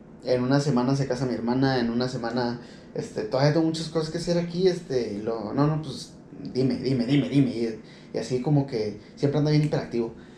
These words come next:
y me da mucha risa. I love you.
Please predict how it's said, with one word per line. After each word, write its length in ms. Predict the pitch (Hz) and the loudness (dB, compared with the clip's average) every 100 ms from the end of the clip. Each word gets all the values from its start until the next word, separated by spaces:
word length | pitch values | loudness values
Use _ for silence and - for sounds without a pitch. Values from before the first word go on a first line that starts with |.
| - - - | -20 -12 -4
y 580 | 117 110 104 - - 107 | -2 0 0 -2 -2 -2
me 80 | 107 | -2
da 140 | 104 | 0
mucha 280 | 113 117 117 | -2 0 0
risa. 300 | 117 - - - - - - - - - - - - - - - - - - | -2 -6 -12 -14 -20 -20 -20 -20 -20 -20 -20 -20 -20 -20 -20 -20 -20 -18 -8
I 100 | 107 | -4
love 160 | 101 | -4
you. 100 | - | -4